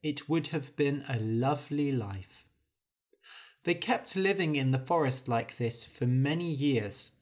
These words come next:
However, there was a young king who lived nearby. He liked to hunt, and he had not hunted in this forest before.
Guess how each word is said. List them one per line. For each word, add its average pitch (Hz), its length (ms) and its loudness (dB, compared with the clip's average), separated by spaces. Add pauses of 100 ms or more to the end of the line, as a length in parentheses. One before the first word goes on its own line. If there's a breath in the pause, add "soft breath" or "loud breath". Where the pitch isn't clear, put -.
(600 loud breath)
However, 160 680 0 (240)
there 151 160 4
was 147 180 2
a 151 60 2
young 170 420 0
king 110 540 -2
who 120 120 0
lived 139 320 2
nearby. 117 640 0 (600 loud breath)
He 214 240 0
liked 185 360 2
to 147 120 0
hunt, 135 520 -2 (340 soft breath)
and 139 160 0
he 165 140 0
had 131 220 0
not 175 300 -2 (160)
hunted 170 460 -2
in 127 240 2
this 156 220 -2
forest 170 520 0
before. 110 480 -6